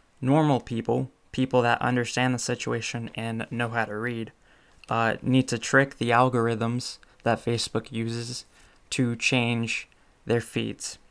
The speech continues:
When you see a picture of a fire, like and comment saying, "Congratulations," or something like that. Uh, make it sound like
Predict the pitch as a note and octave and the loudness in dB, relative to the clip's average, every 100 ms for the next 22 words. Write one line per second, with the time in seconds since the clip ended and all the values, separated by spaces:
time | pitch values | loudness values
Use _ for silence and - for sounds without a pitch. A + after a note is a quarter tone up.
0 | _ _ _ - _ _ _ A#2 B2+ C3 | _ _ _ -20 _ _ _ 4 4 4
1 | - D#3 D#3 B2 A#2 C3 C3 - - A2+ | 4 2 4 0 2 2 2 0 -4 -2
2 | A#2+ - A2+ G#2+ A#2+ C3 - _ _ _ | -2 0 2 2 2 0 -4 _ _ _
3 | _ A2 C3 C#3+ - - A#2+ - C3 B2 | _ 2 4 4 0 -4 -4 0 4 4
4 | A2 A2 - - _ - - A#2 A#2 A2+ | 2 -4 -6 -20 _ -4 0 2 2 0
5 | A2+ _ - B2+ B2 C3 A#2+ A#2+ B2 - | -4 _ -2 4 6 6 6 4 2 -2
6 | G#2+ G#2 - - A#2 A2 C3 A#2 A2+ G#2+ | -6 -10 -12 -6 -4 0 -2 -2 -2 -4
7 | G#2+ - A2 - - _ _ - - _ | -6 -6 -6 -6 -12 _ _ -20 -20 _
8 | - _ _ A#2+ A2 G#2+ B2+ C#3 C#3+ C3+ | -20 _ _ -4 -2 2 2 4 4 4
9 | C3 B2+ A#2+ A#2 | 4 6 4 0